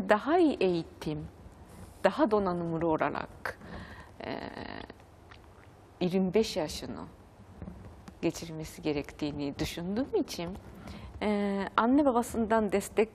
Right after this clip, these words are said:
yoksa, e, ben anne babası gibi sevgi veremeyebilirim ama en azından, e, hak ettiği okulunu kazanabilir. Ha, kazan-, kazandıktan sonra para yoksa gidemediği için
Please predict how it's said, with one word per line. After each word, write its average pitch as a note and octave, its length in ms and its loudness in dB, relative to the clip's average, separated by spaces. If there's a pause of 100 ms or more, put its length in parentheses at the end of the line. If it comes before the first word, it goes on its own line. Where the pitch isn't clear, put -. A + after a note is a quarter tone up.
(120)
yoksa, G#3+ 480 2 (600)
e, G#3+ 220 6
ben A#3 120 10
anne A3+ 300 6
babası A3+ 280 2
gibi G3+ 160 0
sevgi F#3+ 420 2
veremeyebilirim A#3 720 4
ama E4 220 4
en E4 120 4
azından, C#4 560 4 (560)
e, G#3 540 4 (1400)
hak - 160 -2 (120)
ettiği F#3+ 360 2
okulunu F3+ 420 -4
kazanabilir. E3 720 -2 (160)
Ha, A3 100 10
kazan-, A3 420 4 (280)
kazandıktan C4 640 6
sonra A#3+ 200 4
para A3 220 6
yoksa A#3 220 6
gidemediği G#3 580 6
için C4+ 200 8